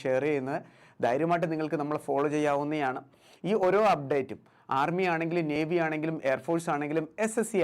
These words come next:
ആണെങ്കിലും ഈ എല്ലാ ഫോഴ്സിൻ്റെയും കാര്യം പറയുമ്പോൾ അവിടെ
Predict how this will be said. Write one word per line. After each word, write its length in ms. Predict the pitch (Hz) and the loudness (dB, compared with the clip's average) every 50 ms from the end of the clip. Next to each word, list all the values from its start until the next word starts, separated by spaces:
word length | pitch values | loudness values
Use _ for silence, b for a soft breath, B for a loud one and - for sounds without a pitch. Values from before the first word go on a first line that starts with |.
| 135 | 2
ആണെങ്കിലും 360 | 120 110 107 107 110 104 - - b b b b b b b b b b - - 202 | 2 0 -4 -6 -8 -10 -12 -14 b b b b b b b b b b -2 0 2
ഈ 20 | 226 247 247 - - - 160 | 2 2 0 -2 -2 0 2
എല്ലാ 200 | 165 175 202 220 233 220 | 4 4 4 2 2 2
ഫോഴ്സിൻ്റെയും 420 | - 180 170 - 180 175 185 170 170 | 0 0 0 0 -2 -4 -2 0 0
കാര്യം 240 | 156 147 147 156 160 135 | 0 0 0 0 0 0
പറയുമ്പോൾ 480 | 127 120 117 113 120 110 101 95 107 117 156 B B B B B B - - 170 | 0 0 -2 -2 -4 -4 -4 -4 -4 -6 -6 B B B B B B -2 0 2
അവിടെ 180 | 160 190 208 | 2 2 2